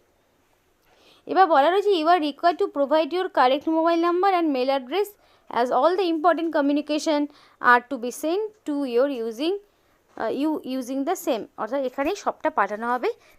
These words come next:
দিয়ে জেনারেট ওটিপি করলে তুমি যেই ফোন নাম্বার দিয়ে অ্যাপ্লিকেশন করলে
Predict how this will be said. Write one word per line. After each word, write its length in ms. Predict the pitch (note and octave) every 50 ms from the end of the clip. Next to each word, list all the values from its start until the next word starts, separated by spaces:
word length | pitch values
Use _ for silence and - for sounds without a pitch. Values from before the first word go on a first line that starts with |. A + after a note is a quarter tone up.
| _ -
দিয়ে 240 | A3+ G#3+ B3+ D#4 G4+
জেনারেট 460 | G4+ - C4+ B3 A#3+ B3+ C#4+ F4 - - -
ওটিপি 360 | - A3+ - B3+ - B3 A#3
করলে 480 | _ - A#3+ A3+ A#3+ A#3 B3 F4 B4 A#4+ - _ _ _ _ _ -
তুমি 180 | C4+ B3+ C#4 C4
যেই 140 | C#4+ C#4+
ফোন 200 | C#4 - - C4
নাম্বার 360 | A#3 A3+ A3 G#3+ G#3+ A3 A3 G#3
দিয়ে 140 | A3+ A#3+
অ্যাপ্লিকেশন 640 | A#3 G#3 G3+ - - A#3+ G#3+ A#3+ A#3 - C#4 C4+ D4 D4+
করলে 340 | - E4+ E4 D#4+ E4+ G4+